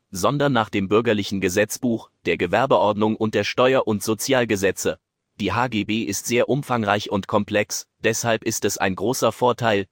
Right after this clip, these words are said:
wenn man als Kleingewerbe sich nicht so tief in die Materie einlesen muss. Das Kleingewerbe hat den entscheidenden Vorteil,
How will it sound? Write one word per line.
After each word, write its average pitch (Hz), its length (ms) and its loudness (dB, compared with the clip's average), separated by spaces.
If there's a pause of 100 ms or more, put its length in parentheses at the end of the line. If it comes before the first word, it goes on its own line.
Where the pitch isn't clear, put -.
wenn 90 180 0
man 87 160 0
als 95 260 -2
Kleingewerbe 104 640 0
sich 92 220 -4
nicht 117 240 -4
so 107 100 2
tief 131 280 -6
in 104 100 0
die 98 120 0
Materie 120 520 0
einlesen 95 420 -2
muss. 82 320 -2 (360)
Das 98 200 -2
Kleingewerbe 113 720 0
hat 107 140 -2
den 95 120 -2
entscheidenden 104 580 -2
Vorteil, 117 520 0